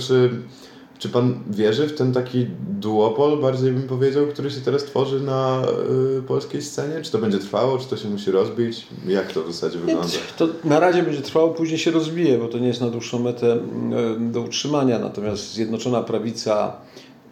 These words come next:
Speaker 2: mimo tych wewnętrznych tarć, jakoś się dogada i będzie starała się pójść razem, bo oni też dobrze wiedzą, że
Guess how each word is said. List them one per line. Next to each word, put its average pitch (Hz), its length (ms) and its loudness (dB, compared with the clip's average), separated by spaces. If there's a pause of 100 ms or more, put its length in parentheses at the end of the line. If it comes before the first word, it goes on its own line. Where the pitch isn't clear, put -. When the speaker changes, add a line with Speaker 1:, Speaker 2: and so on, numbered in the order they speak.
(220)
Speaker 2:
mimo 123 320 4
tych 101 180 -4
wewnętrznych 110 560 0
tarć, 110 320 0
jakoś 104 340 -2
się 117 60 -8
dogada 101 400 -2
i 95 80 2
będzie 95 240 -6
starała 98 380 -2
się - 140 -6
pójść 104 360 -6
razem, 98 420 -2
bo 98 60 -4
oni 95 80 -4
też 101 200 0
dobrze 95 280 -4
wiedzą, 98 300 -4
że 92 240 -4